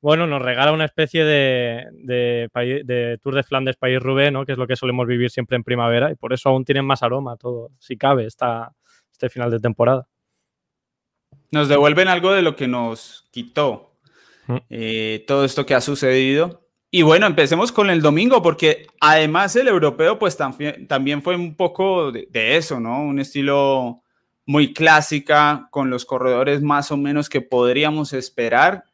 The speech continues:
Speaker 2: creo yo, para el Mundial. No sé si Hugo, Hugo pudo ver algún resumen, vio alguna parte de la carrera en vivo,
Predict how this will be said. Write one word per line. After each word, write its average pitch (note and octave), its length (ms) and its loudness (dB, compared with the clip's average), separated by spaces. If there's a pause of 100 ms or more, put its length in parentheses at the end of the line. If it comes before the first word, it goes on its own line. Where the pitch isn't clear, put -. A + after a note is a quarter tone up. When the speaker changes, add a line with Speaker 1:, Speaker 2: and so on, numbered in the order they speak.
(120)
Speaker 2:
creo C#3 360 2
yo, D#3 380 -2 (540)
para B2+ 460 4
el A#2+ 160 0
Mundial. A#2+ 640 4
No D3+ 180 0
sé F3+ 140 -2
si F3+ 120 0
Hugo, G3 400 6
Hugo F3+ 300 0
pudo G3 240 4
ver F#3 160 6
algún F3+ 300 2
resumen, F#3 600 0
vio D#3+ 100 0
alguna D#3+ 320 -2
parte D#3 240 0
de D#3 100 2
la C#3+ 120 0
carrera C3 580 0
en A2+ 260 -6
vivo, F3 640 2